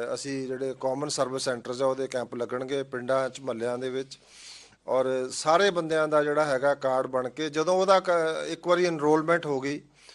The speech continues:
ਤਾਂ ਉਹ ਪਰਸਨ ਐਲੀਜੀਬਲ ਹੋਏਗਾ ਆਪਣਾ ਇਲਾਜ ਕਰਾਉਣ ਵਾਸਤੇ।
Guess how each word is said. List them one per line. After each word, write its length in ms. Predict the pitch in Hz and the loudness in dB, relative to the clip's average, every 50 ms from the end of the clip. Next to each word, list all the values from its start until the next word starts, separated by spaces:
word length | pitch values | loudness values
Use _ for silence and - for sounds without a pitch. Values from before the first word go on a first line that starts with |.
| - _ _ | -20 _ _
ਤਾਂ 120 | - 160 | -4 -2
ਉਹ 160 | 165 180 180 165 | 0 0 0 0
ਪਰਸਨ 360 | 151 165 156 156 - 170 170 | 2 0 0 0 0 -2 -2
ਐਲੀਜੀਬਲ 440 | 165 160 170 165 160 185 180 185 165 | 0 0 0 0 0 2 2 2 2
ਹੋਏਗਾ 280 | 156 147 139 131 147 | 2 0 2 2 2
ਆਪਣਾ 240 | 143 139 - 147 147 | 2 2 2 0 0
ਇਲਾਜ 280 | 143 135 131 131 127 - | 2 2 0 0 -2 -2
ਕਰਾਉਣ 280 | - 135 127 123 127 | -2 -2 -2 -2 -2
ਵਾਸਤੇ। 460 | 127 131 135 135 135 139 170 180 220 | 0 0 0 0 -2 -4 -8 -8 -8